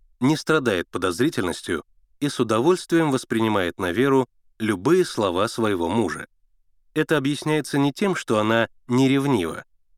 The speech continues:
а тем, что она выбирает себе в мужья только такого человека,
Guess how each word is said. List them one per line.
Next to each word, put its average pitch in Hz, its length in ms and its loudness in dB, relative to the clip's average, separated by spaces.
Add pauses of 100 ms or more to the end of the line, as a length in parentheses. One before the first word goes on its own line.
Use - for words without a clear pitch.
(200)
а 110 120 0
тем, 170 260 0
что - 180 -2
она 135 140 2
выбирает 127 460 2
себе 120 220 0
в 104 80 -4
мужья 110 400 0
только 131 320 -2
такого 98 420 -4
человека, 117 600 -2